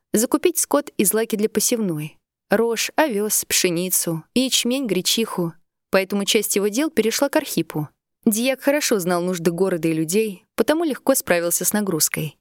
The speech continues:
С Тихоном же отправила большую телегу рыбы, которую наловили наши мужики. Деньги у меня не вечные, надо хоть как-то пополнять запасы. И пусть Новгород в рыбе не нуждался,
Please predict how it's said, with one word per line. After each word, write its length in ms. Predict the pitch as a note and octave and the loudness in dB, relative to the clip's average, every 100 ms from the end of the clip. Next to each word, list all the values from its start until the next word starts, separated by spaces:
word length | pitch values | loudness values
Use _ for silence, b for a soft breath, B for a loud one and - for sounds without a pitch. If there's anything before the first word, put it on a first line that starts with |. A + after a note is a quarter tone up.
| _ _ _ _ _ | _ _ _ _ _
С 100 | - | -2
Тихоном 440 | - A3+ G3+ F#3+ | 0 0 0 0
же 100 | F#3 | 0
отправила 400 | F3+ G#3 A3+ G3+ | 0 0 0 0
большую 420 | F3 E3+ - F#3+ | 0 0 0 -2
телегу 400 | E3 E3+ D#3+ D#3 | 0 0 0 0
рыбы, 420 | E3 A#3 F#3+ E3 - | 0 0 -2 -4 -2
которую 340 | G#3+ D#4+ D#4+ | 0 2 0
наловили 360 | A#3+ G#3+ A3 B3 | -2 -2 -2 -2
наши 280 | A#3 G#3 A3+ | -2 -2 -2
мужики. 560 | A3 A3+ - E3 D3+ - _ _ _ _ _ _ _ | -2 -4 -4 -6 -6 -10 _ _ _ _ _ _ _
Деньги 340 | F#3 G#3+ G3 F#3+ | 0 0 0 -2
у 60 | |
меня 240 | F#3 F#3 F#3 | 0 -2 -2
не 140 | F#3 | -2
вечные, 540 | A#3 C4 - D#3 D#3 - _ _ | -2 -2 -2 -2 -4 -10 _ _
надо 240 | A3+ A#3 | 2 2
хоть 180 | - A#3 | 0 -2
как-то 300 | - D4+ - | 0 0 0
пополнять 420 | F3+ E3 E3 E3 | 0 0 0 0
запасы. 560 | D#3+ F#3 E3+ D3+ - D3+ - _ _ _ _ _ | -2 -2 0 0 -2 -6 -12 _ _ _ _ _
И 60 | B3 | 0
пусть 280 | D#4+ - | 2 0
Новгород 400 | C4 G#3+ G3 F#3+ | -2 0 -2 0
в 40 | G3 | 0
рыбе 200 | F#3+ F3+ | 0 0
не 100 | F3+ | -2
нуждался, 640 | F3+ F#3+ C4+ C4 - F#3+ | -2 0 0 0 -2 -4